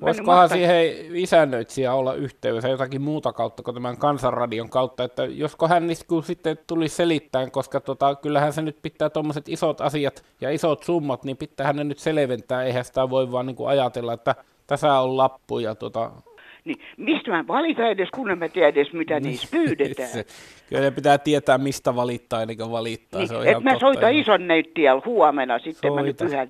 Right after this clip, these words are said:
Speaker 2: viittiin. Et
Speaker 1: Kyllä niissä joku järki on ja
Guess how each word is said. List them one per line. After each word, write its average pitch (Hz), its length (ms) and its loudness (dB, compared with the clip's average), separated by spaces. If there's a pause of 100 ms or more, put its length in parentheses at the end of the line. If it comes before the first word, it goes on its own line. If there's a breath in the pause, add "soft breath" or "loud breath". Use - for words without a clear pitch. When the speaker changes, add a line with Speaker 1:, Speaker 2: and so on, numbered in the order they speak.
Speaker 2:
viittiin. 104 580 -18
Et - 100 -18 (240)
Speaker 1:
Kyllä 131 180 -4
niissä 175 220 -4
joku 165 260 -2
järki 135 440 2
on 117 140 -2
ja 113 140 -8